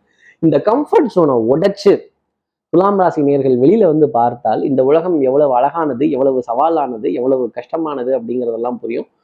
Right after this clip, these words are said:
கொஞ்சம் புது புது முயற்சிகள், புது புது வளையங்கள் இதுக்குள்ளெல்லாம் போனாங்க அப்படின்னா நிறைய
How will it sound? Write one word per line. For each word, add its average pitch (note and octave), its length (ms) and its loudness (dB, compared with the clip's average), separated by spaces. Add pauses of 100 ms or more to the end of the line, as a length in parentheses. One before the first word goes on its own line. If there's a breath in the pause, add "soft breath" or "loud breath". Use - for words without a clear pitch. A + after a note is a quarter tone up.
(200)
கொஞ்சம் E3+ 280 4
புது B3 220 2
புது G3 180 2
முயற்சிகள், E3 720 2
புது G#3 180 0
புது D#3+ 200 2
வளையங்கள் D#3+ 500 2
இதுக்குள்ளெல்லாம் D3 540 2
போனாங்க D3 360 -2
அப்படின்னா A2 460 -8 (520)
நிறைய D#3+ 340 4